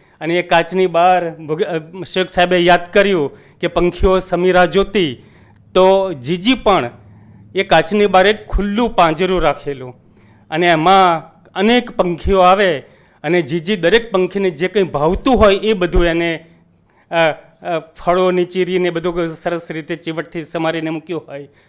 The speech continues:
દાણા મૂક્યા હોય, બીજું બધું મૂક્યું હોય અને પંખીઓના નામ પાડ્યા હોય જીજીએ.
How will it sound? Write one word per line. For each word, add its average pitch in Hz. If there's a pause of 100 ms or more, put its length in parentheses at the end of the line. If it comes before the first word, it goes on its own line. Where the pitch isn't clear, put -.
(100)
દાણા 165
મૂક્યા 170
હોય, 156
બીજું 160
બધું 165
મૂક્યું 160
હોય 147 (460)
અને 185
પંખીઓના 185
નામ 185
પાડ્યા 151
હોય 147
જીજીએ. 131